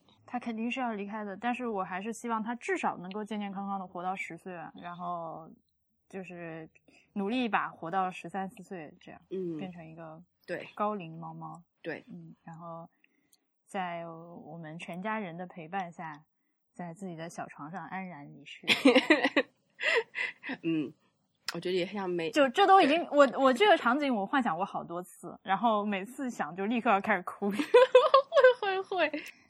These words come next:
Speaker 1: 因为这个世事无常啊，就我们也很有可能走在自己的猫前面，是吧？
Speaker 2: <laughs>
Speaker 1: 但是 <laughs> 总的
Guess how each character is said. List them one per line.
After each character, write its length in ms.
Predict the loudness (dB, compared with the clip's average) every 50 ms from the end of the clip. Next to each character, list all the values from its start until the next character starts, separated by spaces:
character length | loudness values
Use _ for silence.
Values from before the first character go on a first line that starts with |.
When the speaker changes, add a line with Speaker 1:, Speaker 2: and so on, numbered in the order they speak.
| _ _ _
Speaker 1:
因 140 | -2 2
为 120 | 2 2 2
这 120 | 2 2
个 160 | 2 2 2
世 240 | 0 -2 0 0 0
事 140 | 2 2 0
无 140 | 0 0 -2
常 200 | -2 -2 -2 0
啊， 200 | 2 2 2 2
就 120 | 2 0
我 140 | 0 0 0
们 100 | 0 2
也 80 | 0 2
很 140 | 2 2
有 100 | -2 0
可 120 | -2 -2 -4
能 120 | -2 -4
走 160 | -4 -4 -4
在 140 | -2 -2 -2
自 100 | -2 -2
己 80 | -6 -6
的 120 | -4 -4
猫 280 | -2 -2 0 0 0 -2
前 200 | -2 -2 0 0
面， 360 | 4 6 8 8 8 8 8
是 160 | 8 6 6
吧？ 60 | 6 6
Speaker 2:
<laughs> 40 | 4
Speaker 1:
但 120 | 4 4 4
是 240 | 4 2 2 0 -2 _ -20 _
<laughs> 1080 | -2 2 6 6 6 6 6 0 -2 -2 -2 -6 -6 -10 -12 _ _ -16 -16 -16 -16 -18 _ _ _
总 140 | 2 2 6 10 10 10 10 10 10
的 60 | 10